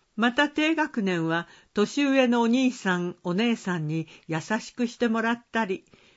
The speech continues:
みんなで協力して楽しい経験を重ねたりする中で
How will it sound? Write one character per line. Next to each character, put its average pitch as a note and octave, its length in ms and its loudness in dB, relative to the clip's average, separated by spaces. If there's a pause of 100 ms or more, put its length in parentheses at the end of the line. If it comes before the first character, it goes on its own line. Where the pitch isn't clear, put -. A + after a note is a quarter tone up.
(160)
み B3 180 6
ん B3+ 40 4
な B3+ 160 6
で G#3 140 2
協 A#3 260 2
力 A#3 320 0
し - 220 -8
て G#3+ 240 -4 (260)
楽 A#3+ 300 2
し A#3+ 320 0
い G3 60 -4
経 C4+ 240 0
験 B3 320 0
を A3 300 0
重 B3+ 280 -4
ね C4 160 -4
た C4 140 -2
り A3 120 -4
す F3+ 160 -8
る F3+ 120 0
中 F#3 340 -2
で D3 180 -6